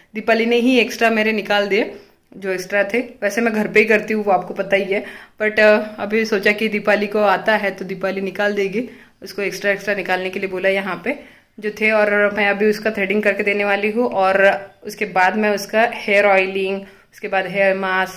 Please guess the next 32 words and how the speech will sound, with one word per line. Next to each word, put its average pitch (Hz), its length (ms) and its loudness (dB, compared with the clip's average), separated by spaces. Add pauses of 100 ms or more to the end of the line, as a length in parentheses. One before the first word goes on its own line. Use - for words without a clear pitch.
सब 226 220 -6
कुछ 247 200 -6
लगा 185 180 2
के 180 100 -4
देने 185 200 -2
वाली 180 200 0
हूँ 196 80 -4
और 220 100 0
आज 202 180 2
उसका 196 220 -8
पूरा 247 420 4
मेकओवर 226 420 4
ही 240 60 6
होगा, 185 260 4 (380)
hair 214 160 6
cut 220 260 6
भी 220 100 6
होगा, 208 240 6 (200)
सब 220 180 2
कुछ 254 160 2
देखते 214 380 4
रहना। 208 260 4 (340)
तो 254 60 -8
चलिए 262 340 4
फिर 262 180 2
अभी 233 220 4 (260)
करते 214 320 2
हैं 240 240 4 (300)
उसका 208 280 -8
makeover। 170 640 -4 (1300)
दीपाली 214 600 -6
के 226 200 -8